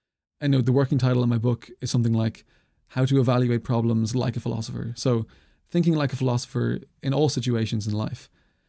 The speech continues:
So I think that we often ignore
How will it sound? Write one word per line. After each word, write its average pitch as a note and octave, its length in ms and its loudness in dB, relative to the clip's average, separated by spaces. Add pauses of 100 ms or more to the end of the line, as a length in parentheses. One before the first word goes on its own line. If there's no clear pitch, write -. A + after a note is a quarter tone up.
(120)
So D3 220 -2
I D3 60 2
think E3+ 220 0
that - 300 -4 (880)
we D#3+ 220 0
often E3 560 0
ignore C#3+ 760 0